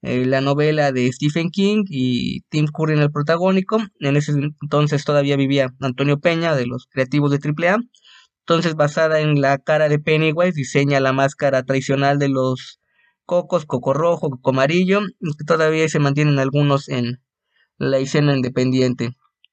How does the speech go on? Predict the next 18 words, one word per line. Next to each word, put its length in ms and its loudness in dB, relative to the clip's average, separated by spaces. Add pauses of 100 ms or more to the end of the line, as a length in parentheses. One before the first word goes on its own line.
(560)
Pero 120 0
bueno, 180 2
regresando 480 0
a 80 2
ese 200 -2
combate, 600 0 (440)
pues 260 0
dominan 540 2
el 120 2
equipo 340 -2
de 80 0
los 160 -2
payasos 460 0
por 160 -8
cuestión 300 -2
de 100 2
físico. 640 0 (1400)
Eh, 580 -2